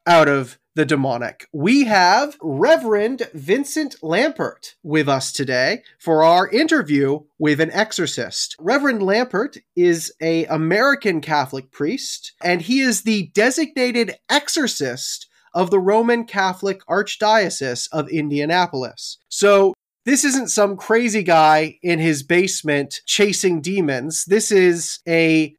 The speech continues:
ordained exorcist with the Catholic Church, and he has been in that position for decades. He was ordained in nineteen ninety-one,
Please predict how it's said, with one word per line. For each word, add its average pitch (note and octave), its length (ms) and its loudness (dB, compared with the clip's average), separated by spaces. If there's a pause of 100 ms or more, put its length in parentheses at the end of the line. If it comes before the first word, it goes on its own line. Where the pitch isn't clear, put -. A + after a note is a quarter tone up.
ordained A3+ 1160 -2 (140)
exorcist A3 800 0
with D3 160 -2
the D3+ 80 -4
Catholic C3+ 460 -4
Church, G#3 500 -4
and E3+ 300 0
he A#3 260 -2
has G#3 240 0
been F3 340 0 (120)
in D4 200 0
that G#3+ 220 0
position C#3+ 640 -6
for E3 340 2
decades. E3+ 760 -2
He F3+ 140 -2
was D#3+ 160 0
ordained F#3 640 0 (160)
in D3+ 480 -2
nineteen D3+ 380 -4
ninety-one, D#3+ 720 -2